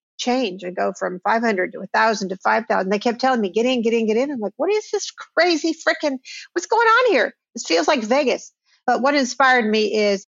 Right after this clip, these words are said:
my responsibility is to figure out how to generate wealth over time. And I knew that blockchain was a technology that is going to define our economic future at some level. So I took it on to learn about it.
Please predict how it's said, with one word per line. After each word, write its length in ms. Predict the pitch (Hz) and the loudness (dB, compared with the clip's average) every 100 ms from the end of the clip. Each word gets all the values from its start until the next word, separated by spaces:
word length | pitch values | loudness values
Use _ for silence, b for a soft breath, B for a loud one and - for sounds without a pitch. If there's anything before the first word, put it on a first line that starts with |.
| - | -10
my 260 | 196 233 | 0 0
responsibility 800 | 269 285 262 262 220 220 226 196 190 | 2 -2 0 -2 0 0 0 0 -2
is 220 | 196 196 | -4 -8
to 120 | 202 | -10
figure 440 | 185 247 240 233 226 | -4 -2 0 0 2
out 300 | 180 175 180 _ _ _ | 2 0 -2 _ _ _
how 260 | - - 226 | -6 2 4
to 160 | 233 220 202 196 | 2 -2 -10 -4
generate 440 | 233 240 226 208 | 0 2 2 2
wealth 220 | 202 190 - - | 0 -2 -4 -4
over 180 | 208 | -4
time. 420 | 196 - 190 190 196 | -4 -2 -2 -2 -6
And 140 | 202 196 | -6 0
I 160 | 220 | 2
knew 160 | 240 214 | 2 2
that 180 | 196 202 | 0 0
blockchain 380 | 220 240 247 | 0 0 -2
was 160 | 214 185 | -2 -2
a 40 | 190 | -2
technology 840 | 208 - 214 214 247 247 320 339 _ - 165 | -4 0 2 2 2 0 -2 -4 _ -16 -2
that 220 | 214 196 - _ _ | 0 0 -4 _ _
is 380 | 214 214 208 - _ | 0 0 -2 -12 _
going 260 | 208 240 233 | -2 0 2
to 80 | 220 | 0
define 460 | 190 185 247 233 | -2 -2 2 4
our 100 | 220 | 4
economic 440 | 202 196 190 180 190 | 2 0 -2 -2 -4
future 460 | 226 214 254 233 - | -4 0 0 0 -2
at 200 | 202 - | -4 -2
some 420 | - - 262 240 | -8 2 4 4
level. 380 | 208 190 285 392 B B B - | 2 4 2 0 B B B -4
So 260 | 220 185 | 2 4
I 100 | 180 | 2
took 220 | 190 202 202 | 0 -2 -2
it 60 | |
on 220 | - - - _ _ | -4 -6 -14 _ _
to 80 | 208 | 0
learn 180 | 196 175 | 2 2
about 240 | - - | 0 -4
it. 100 | - | -8